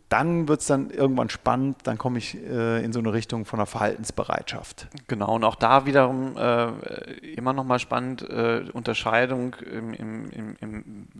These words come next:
Speaker 2: auch wenn man, wenn man die Werbewirkung misst, äh, zwischen Attitude to the Ad, also wirklich Einstellung gegenüber der, der,
Speaker 1: Mhm.
Speaker 2: der Werbung, und Attitude to the Brand, Einstellung gegenüber der Marke.
Speaker 1: Ja.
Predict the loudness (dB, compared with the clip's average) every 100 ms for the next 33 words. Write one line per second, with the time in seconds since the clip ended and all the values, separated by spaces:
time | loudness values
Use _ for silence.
0 | -16 -10 -6 -6 -6 -10 -10 -8 -6 -2
1 | -2 -2 -4 -6 -8 -4 -2 0 -4 -12
2 | -20 -18 -18 -20 -8 2 6 6 6 2
3 | -4 -8 -8 -4 -4 -2 -6 -8 -4 -4
4 | -2 -6 -6 -12 -6 -2 0 6 8 8
5 | 0 -16 -20 -20 -4 -2 0 -2 -6 -12
6 | -8 0 0 0 -2 -2 -4 0 2 2
7 | 0 -4 -2 -2 -4 -2 -4 -6 -6 4
8 | 6 6 2 -10 _ _ _ -20 -20 -20
9 | -10 -6 -2 -2 -2 -4 -4 -8 2 4
10 | 4 0 -10 -14 -6 -6 -6 -8 -8 -8
11 | -6 -2 -2 -2 -10 -16 _ -10